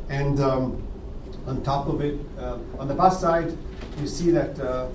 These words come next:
our sales dropped from thirty-three thousand to twenty-eight thousand vehicles. That's a minus of fifteen percent,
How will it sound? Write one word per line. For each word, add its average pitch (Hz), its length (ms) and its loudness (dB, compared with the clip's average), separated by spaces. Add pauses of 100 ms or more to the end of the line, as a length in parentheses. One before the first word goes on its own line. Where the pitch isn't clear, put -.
our 123 260 -4 (200)
sales 143 420 -4
dropped - 420 0
from 131 300 -4 (220)
thirty-three 156 400 0
thousand 131 600 -2
to 127 220 -6
twenty-eight 127 480 -4 (480)
thousand 156 440 0
vehicles. 147 600 0 (220)
That's 131 160 -4
a 147 40 -2
minus 156 300 0
of 147 140 -4
fifteen - 280 -6
percent, - 480 -6